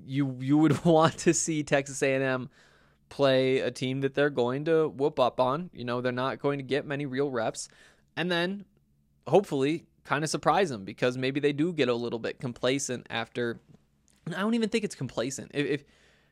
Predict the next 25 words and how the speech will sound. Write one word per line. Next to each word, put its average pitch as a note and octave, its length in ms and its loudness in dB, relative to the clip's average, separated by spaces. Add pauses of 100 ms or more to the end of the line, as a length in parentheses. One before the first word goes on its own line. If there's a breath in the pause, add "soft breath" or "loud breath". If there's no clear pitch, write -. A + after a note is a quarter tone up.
complacent G3 540 2
would D3+ 120 -2
be C#3 100 2
nice, C3 560 -4
but C3+ 160 0
I D3 120 0
don't E3 240 0
think D3 200 -2
that's C3+ 200 0
going B2 200 -4
to A#2 60 -6
happen B2 320 -6
just A#2 160 -10
because B2+ 300 -6
so C#3 200 -2
many B2+ 260 -6
things A#2+ 280 -8
are A#2+ 40 -6
going A#2 220 -4
to A2+ 40 -8
be G#2+ 120 -10
new C3 300 0
for - 180 -8
that - 260 -14
team. - 300 -16